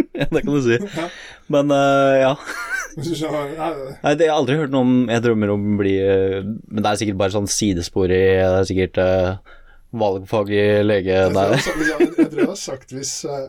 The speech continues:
Speaker 2: hvis noen hadde spurt meg hva jeg jobber som, jeg hadde sagt lege. Jeg hadde ikke
Speaker 1: Ja, jeg
Speaker 2: nei.
Speaker 1: tror, men du er utdannet lege.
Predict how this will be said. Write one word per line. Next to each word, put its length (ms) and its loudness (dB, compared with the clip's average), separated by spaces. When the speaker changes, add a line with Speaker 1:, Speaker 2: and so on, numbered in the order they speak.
Speaker 2:
hvis 160 -10
noen 80 -8
hadde 140 -6
spurt 180 -10
meg 80 -8
hva 80 -6
jeg 80 -6
jobber 160 -8
som, 80 -10
jeg 80 -8
hadde 100 -6
sagt 220 -8
lege. 440 -6
Jeg 80 -6
hadde 120 -4
ikke 140 -2
Speaker 1:
Ja, 60 2
jeg 100 0
Speaker 2:
nei. 60 -2
Speaker 1:
tror, 220 4
men 120 4
du 80 2
er 200 0
utdannet 280 -4
lege. 240 -4